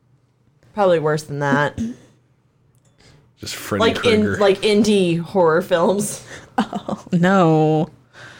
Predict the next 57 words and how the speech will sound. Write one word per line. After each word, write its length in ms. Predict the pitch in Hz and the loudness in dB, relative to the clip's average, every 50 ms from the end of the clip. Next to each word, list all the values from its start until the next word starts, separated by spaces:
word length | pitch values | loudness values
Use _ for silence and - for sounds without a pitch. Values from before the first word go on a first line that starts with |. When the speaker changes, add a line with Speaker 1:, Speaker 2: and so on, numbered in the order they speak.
| - - - - - - - - - - _ - | -20 -20 -20 -20 -20 -20 -20 -20 -20 -16 _ -2
Speaker 2:
No, 180 | 151 160 175 190 | 0 2 2 2
I'd 100 | 190 190 | 2 2
say 140 | - 165 139 | 2 2 2
it's 120 | 127 117 | 2 2
like 280 | 117 113 104 92 - - | 2 0 0 0 -2 -10
The 240 | - - 117 101 90 | -10 -6 -4 -4 -2
Exorcist 520 | 92 92 - - - - - 95 - - - | -4 -6 -6 -8 -10 -8 -8 -8 -8 -8 -10
or 40 | 95 | -8
some 260 | - - - - - | -8 -8 -8 -6 -4
shit. 420 | - - - - 131 110 104 98 - - - - - _ _ - | -4 -4 -2 -2 -2 -2 -2 -4 -8 -14 -20 -20 -20 _ _ 2
Speaker 3:
Li-, 140 | 254 330 370 370 - - | 2 2 2 0 -2 -2
I, 140 | 277 262 - - - | -2 -2 -2 -2 0
I 140 | 254 381 | 0 2
love 280 | 415 320 226 196 208 196 | 4 4 4 4 4 4
The 120 | 190 165 | 4 4
Exorcist. 640 | 151 147 - - - - - 104 - - - - - - - _ _ _ _ _ _ _ _ _ _ _ _ _ _ _ _ _ - - | 4 2 0 -4 -8 -6 -4 -6 -6 -6 -8 -10 -12 -14 -16 _ _ _ _ _ _ _ _ _ _ _ _ _ _ _ _ _ -4 0
I 40 | |
Speaker 2:
So 60 | 202 202 | 2 2
Speaker 3:
love 140 | 190 180 | 4 4
Speaker 2:
did 80 | 151 147 | 2 2
Speaker 3:
that 40 | 127 | 2
Speaker 2:
Jeffrey 300 | - - 151 131 160 139 | 2 0 0 2 0 2
Speaker 3:
movie. 80 | 123 | 2
Speaker 2:
Dahmer. 320 | 123 147 175 135 95 - - - - _ | 2 2 2 0 -2 -6 -10 -20 -20 _
Well, 140 | - 113 113 | -6 -4 0
he 80 | 117 139 | 2 2
loved 220 | 139 131 120 107 | 2 2 2 2
The 100 | 107 104 | 0 0
Exorcist, 500 | 101 101 - - - - 95 92 - - | -2 -2 -6 -10 -10 -10 -10 -10 -10 -12
I 60 | - | -14
think, 260 | - - - - - - | -14 -12 -12 -14 -12 -12
too. 380 | - - - 95 73 - - - - _ _ _ _ _ _ _ _ _ _ _ _ _ _ _ _ - | -14 -10 -10 -12 -12 -12 -18 -20 -20 _ _ _ _ _ _ _ _ _ _ _ _ _ _ _ _ -6
Speaker 3:
The 140 | - 190 180 | -2 0 2
Heretic? 520 | 165 175 175 175 180 - 202 196 202 - - _ _ _ _ | 2 4 2 2 2 2 2 0 0 -4 -14 _ _ _ _
Speaker 2:
Yeah. 160 | - - - - | -16 -14 -14 -14
I 380 | - - - _ _ _ _ - | -16 -18 -20 _ _ _ _ -10
think 140 | - 127 113 | -8 -8 -4
he 100 | 107 113 | -4 -4
liked 240 | 98 85 82 - - | -4 -6 -8 -6 -4
Speaker 3:
That 120 | - 147 | -2 0
one's 180 | 139 - 190 180 | 2 2 2 2
not 120 | 180 170 165 | 2 2 2
a 40 | 160 | 2
bad 220 | 160 160 160 156 | 4 4 4 4
one. 300 | 151 151 160 190 220 - - | 4 4 4 2 0 -2 -6
Speaker 2:
two 200 | - - 247 254 | -2 0 2 4
or 60 | 226 160 | 4 2
three. 360 | - - 135 127 113 104 95 | 2 2 0 2 2 0 0
I 120 | 101 131 | 0 -2
can't 200 | 135 - - 208 190 | -2 0 -2 0 2
remember 220 | 185 180 180 165 | 2 4 4 4
which 200 | 139 131 127 - | 4 4 2 2
one 160 | 131 123 120 117 | 0 0 2 2
was 100 | 104 95 | 0 0
Dahmer's 360 | 98 107 101 104 101 98 - | 0 0 0 0 -2 -4 -6
favorite, 440 | - - 104 98 95 90 90 82 90 | -4 -4 -2 -2 -2 -4 -6 -8 -8
but 260 | 98 95 92 92 - | -6 -4 -4 -4 -6